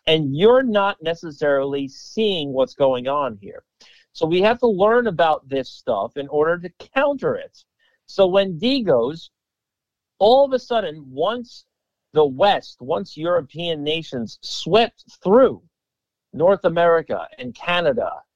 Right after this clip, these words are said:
and South and Central America, all of a sudden the Wendigo mythology disappeared.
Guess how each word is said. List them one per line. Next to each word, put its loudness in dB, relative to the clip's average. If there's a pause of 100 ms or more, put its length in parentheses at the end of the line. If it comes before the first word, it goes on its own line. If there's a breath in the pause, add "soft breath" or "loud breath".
(140)
and -6
South 0
and -8
Central 0
America, -4 (300)
all 6
of -6
a -4
sudden -4
the -2
Wendigo -2
mythology -2 (140)
disappeared. -4